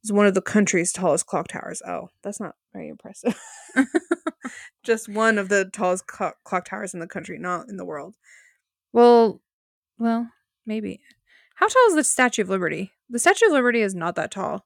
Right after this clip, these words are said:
Speaker 2: It's only, like,
Speaker 1: Yeah.
Speaker 2: a hundred and fifty feet.
Speaker 1: I don't, yeah, it's not that tall.
Speaker 2: So it's, like, taller than the Statue of Liberty.
Speaker 1: Yeah. So the Bara Imambara is an architectural marvel. It's famed for being Asia's largest hall without any additional support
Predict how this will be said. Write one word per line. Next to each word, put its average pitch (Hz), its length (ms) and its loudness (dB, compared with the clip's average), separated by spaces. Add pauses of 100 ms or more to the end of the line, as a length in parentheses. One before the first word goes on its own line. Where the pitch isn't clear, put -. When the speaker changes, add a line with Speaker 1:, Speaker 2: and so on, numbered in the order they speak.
(140)
Speaker 2:
It's 220 80 -12
only, 254 160 -8
like, 247 100 -6
Speaker 1:
Yeah. 226 40 0
Speaker 2:
a 220 40 2
hundred 202 180 2
and 190 100 -4
fifty 190 240 -2
feet. 185 280 0 (100)
Speaker 1:
I 202 60 -12
don't, 190 240 -12
yeah, 190 160 -2
it's 185 120 -8
not 269 140 -4
that - 160 -6
tall. - 160 -12
Speaker 2:
So 196 200 0
it's, - 160 0
like, 202 260 0
taller 190 340 -2
than 190 220 -4
the 190 160 -4
Statue 208 360 -8
of 202 80 -6
Liberty. 254 320 -6 (920)
Speaker 1:
Yeah. 175 220 -12 (300)
So 208 240 0
the 196 140 2
Bara 240 540 2
Imambara 208 840 -4 (220)
is 202 160 -2
an 196 100 -2
architectural 190 680 -4
marvel. 214 680 -2
It's - 320 -6
famed 269 360 2
for 233 160 0
being 202 340 0 (240)
Asia's 208 400 2
largest 190 480 0
hall 180 380 4
without 196 280 0
any 220 300 2
additional 196 400 -2
support - 480 -2